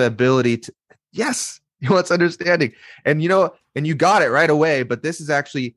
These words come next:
it'll pop even more in Hebrew because what he asks for is distinguish between Tov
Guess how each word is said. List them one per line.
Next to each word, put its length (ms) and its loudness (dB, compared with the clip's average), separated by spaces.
it'll 140 0
pop 320 -2
even 240 2
more 220 2
in 60 0
Hebrew 340 -4
because 500 -2
what 140 0
he 100 0
asks 260 0
for 180 0
is 80 -6
distinguish 600 -2
between 580 -4
Tov 600 0